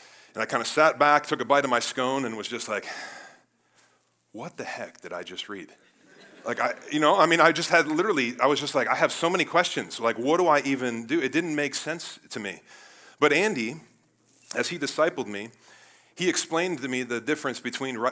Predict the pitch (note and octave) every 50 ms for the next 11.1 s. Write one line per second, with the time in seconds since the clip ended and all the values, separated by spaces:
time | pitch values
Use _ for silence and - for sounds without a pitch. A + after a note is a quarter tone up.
0 | B2 B2 C3 C#3 C#3+ C#3+ B2 - - A2 G#2 G#2+ G#2 - - A2+ G#2+ A2 A#2+ B2+
1 | C#3 D3+ D3+ D3 A#2+ A2+ G#2 G2+ G2+ A#2+ B2 A#2+ A2+ - A2+ A2 A#2 A2+ - -
2 | F2+ - - - - _ _ _ _ - A2 B2+ C3+ D3 C#3 C#3 C#3 C#3 C3 D3
3 | D3 D3 F#3 G#3 E3+ - - C3+ B2+ B2+ C3+ D3 D#3+ F3+ E3 - B2+ B2+ - -
4 | D#3+ D#3 D#3 D3+ C#3+ C3 D3 D3+ D3 C#3 C3+ C3+ C3 B2 C#3 C#3+ D3 D#3 C#3+ -
5 | - - A2 G#2+ G#2 G#2 G2+ G#2 F#2+ - - G#2 F#2 F#2+ G2 G2 G2+ A2+ B2 A2
6 | - - - C3+ B2 A#2+ B2 A2+ G#2+ G#2+ G#2 G#2 G2+ - _ _ - - G2+ G#2
7 | G2+ G2 F#2+ F#2+ - - G#2+ G2+ G2+ G#2 G2+ G2+ F#2+ E2+ D#2+ - F#2+ F#2 G2 A2
8 | G#2 F#2+ F#2+ F2+ - - - - - - G#2+ A2 A2 A2 A2 G#2+ G#2+ G#2 A2 A2
9 | A#2+ C3+ B2+ A#2 B2 A#2+ B2+ B2+ A#2+ G2+ G#2+ A2+ G#2 G2+ G2+ - - A#2+ A2 A#2
10 | A#2 G#2+ G2+ - A2 B2 B2+ B2 B2 C3 D3+ D3 - - G2+ G#2 C3+ E3+ D3+ G2
11 | E2+ -